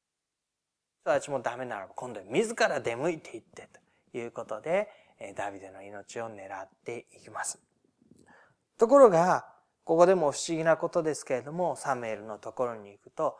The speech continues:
サウルにも神の霊が下って、そして恍惚状態で預言をしたり、また彼が倒れたきりになったりして、そして、えー、彼もまた神の霊に触れ、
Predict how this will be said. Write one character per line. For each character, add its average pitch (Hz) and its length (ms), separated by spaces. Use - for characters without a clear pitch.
サ 247 400
ウ 226 60
ル 226 140
に 269 100
も 254 200
神 120 300
の 101 160
霊 101 240
が 95 160
下 104 260
っ - 80
て、 127 280
そ 214 160
し 208 60
て 202 140
恍 127 180
惚 127 300
状 135 240
態 127 240
で 147 160
預 131 140
言 147 220
を 143 80
し - 100
た 185 140
り、 135 200
ま 202 100
た 202 80
彼 165 260
が 131 140
倒 131 240
れ 127 100
た 117 160
き 135 160
り 131 140
に 117 140
な 151 120
っ - 160
た 117 120
り 110 140
し - 120
て、 - 80
そ 202 140
し 190 120
て、 214 280
え - 40
ー、 - 40
彼 180 240
も 165 160
ま 151 160
た 156 280
神 180 480
の 180 380
霊 135 240
に 110 80
触 - 280
れ、 151 140